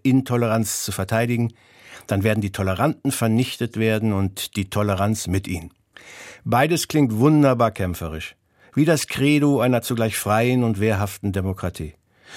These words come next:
Doch die häufige Zitation beider Gedanken ist noch kein Beweis für ihre konsequente Durchdringung. Zunächst fällt auf, dass zwischen ihnen eine starke Spannung besteht.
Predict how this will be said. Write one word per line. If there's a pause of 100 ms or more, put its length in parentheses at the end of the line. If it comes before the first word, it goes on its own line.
(120)
Doch
die
häufige
Zitation
beider
Gedanken
ist
noch
kein
Beweis
für
ihre
konsequente
Durchdringung. (540)
Zunächst
fällt
auf,
dass
zwischen
ihnen
eine
starke
Spannung
besteht.